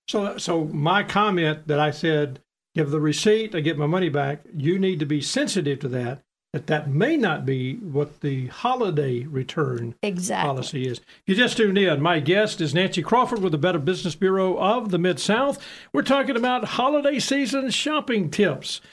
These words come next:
Speaker 1: things that you need to look at as far as donating. We're gonna talk about donating in a few seconds. But,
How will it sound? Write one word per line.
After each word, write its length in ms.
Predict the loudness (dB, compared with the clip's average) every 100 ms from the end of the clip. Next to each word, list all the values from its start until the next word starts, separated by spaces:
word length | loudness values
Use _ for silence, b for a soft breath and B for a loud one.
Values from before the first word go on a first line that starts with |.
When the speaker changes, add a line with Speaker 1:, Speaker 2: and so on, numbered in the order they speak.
| B -6
Speaker 1:
things 240 | -2 0
that 180 | 0 0
you 80 | 0
need 160 | 0
to 60 | 2
look 240 | 0 2
at 120 | 2 0
as 80 |
far 220 | 0 0 2
as 180 | 0
donating. 600 | -4 0 2 4 2 2 2
We're 60 |
gonna 140 | 0 0
talk 160 | 0
about 260 | 2 0 2
donating 380 | 0 0 0 0
in 60 | 0
a 20 |
few 140 | 0
seconds. 400 | 0 0 0 -4
But, 200 | -2 -4